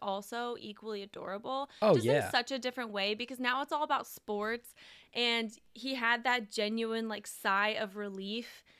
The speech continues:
Speaker 1: at a basket being scored, and, like, his instant reaction was to hug his sister as a teenager. That's fucking cute. So
Speaker 2: A hundred percent.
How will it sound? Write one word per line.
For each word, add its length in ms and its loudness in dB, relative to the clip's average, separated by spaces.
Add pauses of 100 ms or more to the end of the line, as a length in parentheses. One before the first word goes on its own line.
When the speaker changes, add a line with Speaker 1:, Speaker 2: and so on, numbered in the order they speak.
(180)
Speaker 1:
at 120 2
a 40 0
basket 560 0
being 240 -4
scored, 640 -2
and, 180 0
like, 160 -4
his 180 -8
instant 300 -6
reaction 340 -2
was 120 -6
to 80 -10
hug 280 -4
his 120 -12
sister 320 -8
as 180 -4
a 60 -6
teenager. 600 -8
That's 280 -8
fucking 360 -6
cute. 560 -4 (280)
So 180 0
Speaker 2:
A 120 6
hundred 140 4
percent. 360 -4